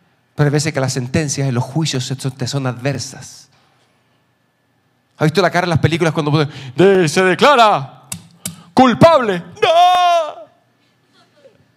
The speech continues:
¿Has visto en alguna novela? En las novelas que siempre alguien o está ciego que después vuelve la, bu-, se le recupera la vista, y otro en la novela, por arte de magia, se vuelve ciego,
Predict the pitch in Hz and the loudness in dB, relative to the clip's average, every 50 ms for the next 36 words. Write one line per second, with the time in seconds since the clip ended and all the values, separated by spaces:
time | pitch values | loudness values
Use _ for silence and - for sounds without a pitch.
0 | _ _ _ _ _ - - 165 160 202 180 160 156 160 175 170 156 147 143 143 | _ _ _ _ _ -10 -10 -4 -4 -4 -4 -2 -2 0 0 0 0 -2 -2 -2
1 | 143 147 170 185 190 175 165 156 143 135 131 123 123 123 143 139 - _ _ _ | 0 0 0 0 -2 -4 -4 -4 -4 -6 -8 -10 -12 -12 -14 -16 -20 _ _ _
2 | _ _ _ _ _ _ _ _ _ _ _ _ _ _ _ _ _ - - 123 | _ _ _ _ _ _ _ _ _ _ _ _ _ _ _ _ _ -10 -6 -4
3 | 143 143 135 135 147 165 180 180 165 143 135 147 139 175 175 156 175 180 185 175 | -2 0 0 2 2 2 2 2 0 0 -2 -2 -4 -2 -2 0 0 0 0 -2
4 | 170 - - 139 - 165 156 - 190 196 220 208 233 254 349 - - - - - | -4 -2 -2 -2 -2 -2 -2 0 2 0 2 2 0 -2 -2 -4 -12 -20 -20 -20
5 | - - - _ _ _ _ _ _ _ _ _ _ _ _ - 135 131 120 160 | -20 -20 -20 _ _ _ _ _ _ _ _ _ _ _ _ 0 0 2 2 2
6 | 151 139 165 160 160 160 151 143 135 131 120 117 120 113 120 113 113 117 104 - | 2 2 2 2 2 2 2 0 0 -2 -6 -10 -4 -4 -4 -2 -2 -6 -6 -8
7 | - - - - - 127 120 117 120 117 117 147 139 190 190 180 175 185 185 180 | -14 -16 -14 -8 -4 -4 -4 -2 -4 -4 -4 0 2 2 4 4 2 2 0 -2
8 | - 240 262 247 - - - _ _ _ _ _ _ _ _ _ _ _ _ _ | -2 -4 -4 -4 -12 -20 -20 _ _ _ _ _ _ _ _ _ _ _ _ _
9 | _ _ _ - - 135 147 175 190 190 208 214 208 196 185 165 156 156 147 143 | _ _ _ -4 0 2 2 2 2 2 2 2 2 2 0 -2 -2 -2 -2 -2
10 | 151 165 185 190 185 185 - 151 175 196 208 208 - 208 262 - 170 180 208 190 | 0 0 2 0 2 2 2 2 2 2 2 0 0 0 2 2 2 2 2 0
11 | - - 190 196 - - 151 147 170 170 170 156 156 185 190 190 214 277 - - | 0 -2 -4 -4 -2 -2 0 2 2 2 2 0 2 0 0 0 0 -4 -4 -10
12 | - - | -20 -20